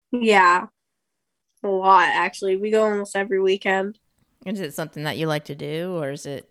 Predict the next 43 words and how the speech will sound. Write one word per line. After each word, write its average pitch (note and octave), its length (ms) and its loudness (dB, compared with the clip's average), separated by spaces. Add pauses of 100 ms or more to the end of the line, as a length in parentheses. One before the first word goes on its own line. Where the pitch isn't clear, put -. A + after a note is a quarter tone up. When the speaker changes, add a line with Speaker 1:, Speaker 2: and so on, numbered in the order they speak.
Speaker 2:
you're D3+ 120 -8
just C#3 240 -10
doing C#3+ 180 -4
it - 120 -10
'cause D3+ 200 -8
of D#3+ 40 -12
your C#3+ 100 -10
dad? D#3+ 360 -10 (1600)
Speaker 1:
I C4+ 180 6
do A3+ 160 2
it G#3+ 80 -6
a G#3+ 40 -6
lot. G#3+ 300 -6 (440)
Speaker 2:
How F3+ 220 2
is G3 100 -2
it F3+ 100 -12
to F#3 100 -4
wear, E3+ 200 0
like, D#3+ 180 -4
a D3+ 60 -4
wetsuit? D3+ 680 -6 (240)
That D#3+ 120 -10
looks E3 200 -8
a F3 60 -4
little D#3+ 140 -2
uncomfortable. D#3 760 -6 (480)
Speaker 1:
It's - 160 -4
really A#3+ 300 6
tight. F#3+ 320 0 (220)
It's A#3 200 -6
not, - 180 2
it's, - 240 4
like, A3+ 360 4
tight - 420 2
at E3+ 180 -4
first, E3 480 0 (680)
and F#3+ 80 8
then B3+ 100 10
you A#3+ 80 8
get F3+ 180 6
used A#3 220 4
to G#3+ 120 2
it. - 140 -4